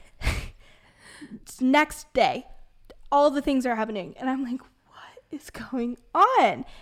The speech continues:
And a lot of people have the same question, but it's that same thing of, like,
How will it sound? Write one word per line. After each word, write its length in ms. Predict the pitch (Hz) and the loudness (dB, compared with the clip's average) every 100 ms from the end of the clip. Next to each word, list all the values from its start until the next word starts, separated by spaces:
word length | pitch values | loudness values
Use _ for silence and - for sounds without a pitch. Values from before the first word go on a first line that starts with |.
| - | -2
And 100 | 311 | 2
a 40 | 311 | 4
lot 140 | 330 | 4
of 60 | 311 | 2
people 220 | 294 320 | -2 -2
have 100 | 277 | -2
the 80 | 277 | -2
same 160 | 254 | -2
question, 260 | 254 254 214 | -2 -2 -4
but 100 | 214 | -4
it's 120 | 226 | -6
that 160 | - - | -6 -4
same 260 | 262 254 | -2 -2
thing 240 | 254 247 202 | 0 -2 -2
of, 140 | 202 | -4
like, 240 | 202 185 | -4 -4